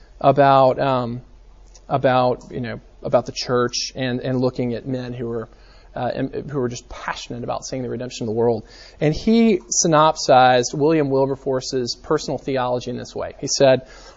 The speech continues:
"Wilberforce's vital Christianity was centered on two great theologies. Restoration eschatology, which that's the finished work of Christ, so the gospel, uh,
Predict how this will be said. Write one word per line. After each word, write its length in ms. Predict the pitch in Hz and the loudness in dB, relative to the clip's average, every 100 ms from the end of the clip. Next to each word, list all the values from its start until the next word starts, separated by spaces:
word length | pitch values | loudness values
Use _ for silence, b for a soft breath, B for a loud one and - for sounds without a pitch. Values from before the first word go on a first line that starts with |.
| - | 4
"Wilberforce's 760 | 175 214 226 185 180 180 143 139 | 8 8 8 6 4 4 0 4
vital 280 | 147 160 | 6 6
Christianity 580 | 151 165 - 156 156 139 | 4 -2 -6 -4 -2 0
was 200 | 135 127 | 0 -2
centered 240 | - 165 135 | 0 0 0
on 140 | 123 | -2
two 220 | - 165 | -2 0
great 240 | 143 127 - | 2 0 0
theologies. 600 | 113 92 87 - - - _ b b b - | -4 -4 -8 -12 -14 -14 _ b b b 4
Restoration 640 | 180 202 196 160 170 165 | 6 6 6 6 4 2
eschatology, 640 | 135 - 139 123 117 113 117 | -2 -2 -2 0 0 -2 -8
which 220 | 135 123 | -12 -8
that's 320 | 131 - - | -6 -6 -12
the 120 | 135 135 | -12 -8
finished 380 | - 151 139 | -4 -4 -4
work 200 | 143 123 | -4 -6
of 80 | - | -6
Christ, 500 | - 120 120 - - _ _ _ | -6 -4 -4 -12 -16 _ _ _
so 180 | - 139 | -6 -4
the 160 | 117 139 | -2 0
gospel, 460 | 117 113 - 151 - _ _ B B B B _ | 0 -2 -6 -8 -10 _ _ B B B B _
uh, 220 | 135 131 | 4 6